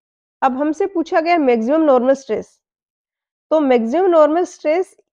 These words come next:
इस वाले पॉइंट पे होगा, मतलब ये वाला डिस्टेंस हमसे पूछी गई है। अब अगर यहाँ पर शियर स्ट्रेस नहीं होता, तब तो बारह सौ वाला ही मैक्सिमम वाला हो जाता, क्योंकि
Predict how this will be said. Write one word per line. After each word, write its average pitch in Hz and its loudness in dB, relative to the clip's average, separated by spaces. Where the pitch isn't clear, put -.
इस 320 -6
वाले 339 2
पॉइंट 269 0
पे 254 -2
होगा, 202 -2
मतलब 320 -6
ये 269 0
वाला 302 0
डिस्टेंस 254 -4
हमसे 269 -6
पूछी 226 -10
गई 185 -6
है। - -14
अब 285 -2
अगर 311 0
यहाँ 440 0
पर 453 -2
शियर 330 -4
स्ट्रेस 370 -6
नहीं 320 -2
होता, 311 -2
तब 285 -6
तो 349 -2
बारह 269 2
सौ 349 -6
वाला 339 0
ही 339 -2
मैक्सिमम 277 -4
वाला 277 -2
हो 247 -4
जाता, 220 -8
क्योंकि 277 -4